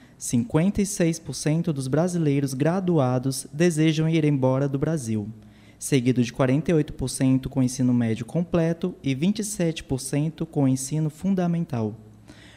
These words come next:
Qualidade de vida, problemas sociais e econômicos no Brasil e outros motivos, como melhorar o currículo, aperfeiçoar-se nos estudos e ter novas vivências,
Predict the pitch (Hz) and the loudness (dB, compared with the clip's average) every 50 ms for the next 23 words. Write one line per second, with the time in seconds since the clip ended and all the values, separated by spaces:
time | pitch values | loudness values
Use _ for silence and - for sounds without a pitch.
0 | - _ _ - 185 180 185 196 208 214 220 214 214 180 156 160 147 123 131 135 | -20 _ _ 0 0 2 2 2 2 0 0 0 -2 -2 -2 -2 -2 0 0 0
1 | 139 135 135 139 135 - - 143 135 135 147 165 185 190 180 - 180 165 - - | 0 0 0 -2 -2 -2 -2 -2 0 2 2 2 2 0 0 -2 -4 -4 -4 -2
2 | 170 147 127 123 120 120 120 117 131 139 - 165 156 147 156 180 190 180 - 156 | 0 0 0 2 0 -2 -2 -2 -2 -2 0 0 0 0 0 0 0 0 0 0
3 | 139 143 127 123 123 123 120 117 131 127 127 127 123 - - 147 143 151 170 202 | 0 0 0 0 -2 -2 -4 -4 -2 -2 -2 -2 -4 -6 -2 0 2 2 2 2
4 | 220 220 196 190 170 175 175 170 170 - 151 139 127 117 127 120 120 - - - | 0 0 -2 -2 0 0 0 -2 -2 -2 -2 -2 -2 -2 -4 -6 -6 -8 -2 0
5 | 139 127 131 127 131 131 127 123 123 131 147 170 185 190 - 190 185 143 120 110 | 2 4 4 4 4 4 2 2 2 0 0 0 -2 -2 -2 -2 -2 -2 -2 -4
6 | 107 - - 120 113 113 - - - - - - - - 110 107 - 117 - - | -4 -4 -4 -4 -4 -4 -8 -14 -20 -20 -20 -20 -10 -8 -6 -2 -2 -2 0 0
7 | 131 123 - - 151 151 165 190 185 - - 185 180 170 160 160 156 - - 123 | -2 -2 0 0 0 2 2 0 -2 -2 -2 0 0 0 -2 -4 -4 -4 -2 -2
8 | 113 113 120 110 117 120 117 - 123 117 120 135 143 156 175 170 175 165 - 160 | -2 -2 -4 -6 -6 -8 -6 -4 -4 -2 2 2 2 2 2 2 0 0 0 -2
9 | 156 143 143 135 135 143 139 - - 147 143 - | -2 0 2 2 2 2 0 -2 -6 -8 -8 -10